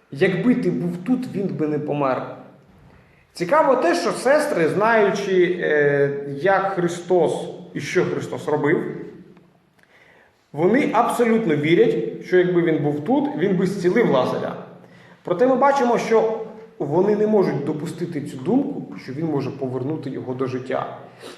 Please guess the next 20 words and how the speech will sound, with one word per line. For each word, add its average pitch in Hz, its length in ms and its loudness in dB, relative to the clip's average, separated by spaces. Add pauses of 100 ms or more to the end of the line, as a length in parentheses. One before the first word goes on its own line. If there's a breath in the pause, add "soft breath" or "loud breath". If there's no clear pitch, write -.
Це 294 140 4
показує 233 460 4
на 208 80 4
те, 214 200 2
що, 185 180 -2
по-перше, 180 720 2 (120)
е, 143 280 4
сестри, 180 640 0
знову-таки, 175 480 0
вони 175 260 2 (580)
також, 180 380 2 (640 loud breath)
скоріш 202 420 0
за 180 120 2
все, 180 340 2
ще 175 220 0
не 180 200 2
сприймають 160 640 0
Ісуса 143 360 -8
як 127 280 -2
Бога. 139 420 0